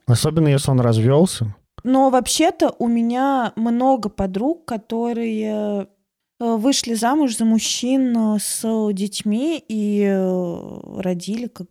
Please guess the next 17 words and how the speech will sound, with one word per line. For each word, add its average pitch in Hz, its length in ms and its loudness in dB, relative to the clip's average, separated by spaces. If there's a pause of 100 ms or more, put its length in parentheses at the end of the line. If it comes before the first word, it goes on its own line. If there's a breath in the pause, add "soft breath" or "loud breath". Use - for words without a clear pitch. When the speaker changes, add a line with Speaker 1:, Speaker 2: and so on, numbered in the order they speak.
Speaker 2:
бы 185 400 -6
своих 208 600 0
детей 202 720 -6
Speaker 1:
Слушай, 151 220 2
Speaker 2:
в - 0 -
Speaker 1:
это 123 100 2
Speaker 2:
этих - 80 -10
Speaker 1:
потому 139 180 4
что 208 120 0
Speaker 2:
отношениях. 127 680 4
Speaker 1:
эти - 120 -4
дети 143 280 2
остались 123 480 2
с - 80 -10
его 123 240 4
бывшей 123 380 2
женой 123 420 6